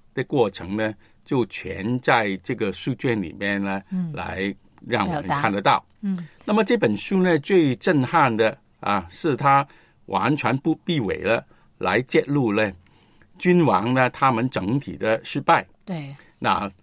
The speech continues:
Speaker 1: 一方面呢，我们说，哎，看列王纪一定要研究一下北国的致命的失败是什么呢？
Speaker 2: 嗯。
Speaker 1: 啊，他哪里出问题呢？
Speaker 2: 嗯。
Speaker 1: 啊，第一任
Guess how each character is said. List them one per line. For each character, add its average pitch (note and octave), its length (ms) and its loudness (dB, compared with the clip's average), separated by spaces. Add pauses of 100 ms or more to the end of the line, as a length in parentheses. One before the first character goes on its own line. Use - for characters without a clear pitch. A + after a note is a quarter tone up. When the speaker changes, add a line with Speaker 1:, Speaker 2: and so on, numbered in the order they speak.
Speaker 1:
一 G3 120 0
方 F#3+ 240 4
面 F3+ 220 4
呢， E3+ 180 4
我 F2+ 120 -6
们 F#2+ 180 -6
说， C#3 300 2
哎， D#3+ 280 0 (480)
看 A#2 300 0
列 B2 80 0
王 G#2 180 -2
纪 B2 120 -8
一 A#2 120 -8
定 A#2 200 -4
要 G#2+ 200 0
研 F2 240 -6
究 A2 160 -6
一 G#2+ 80 -4
下 G2 260 -4 (220)
北 G#2+ 320 0
国 G#2+ 300 0
的 D3+ 180 4
致 D#3+ 240 0
命 C#3+ 240 2
的 B2 220 0 (160)
失 - 180 -8
败 C#3+ 220 0
是 C3 140 -10
什 F2+ 160 -8
么 F#2+ 200 -4
呢？ D3 120 -4 (180)
Speaker 2:
嗯。 D#3 380 -4
Speaker 1:
啊， F#2 120 -4
他 D3 400 2 (300)
哪 B2 200 2
里 C3 120 0
出 D3+ 200 -6
问 C#3+ 220 2
题 G2+ 200 -4
呢？ E3 140 -2 (200)
Speaker 2:
嗯。 D3+ 400 -4 (180)
Speaker 1:
啊， E3 180 2
第 G#3 160 -2
一 A3 40 0
任 G3+ 400 2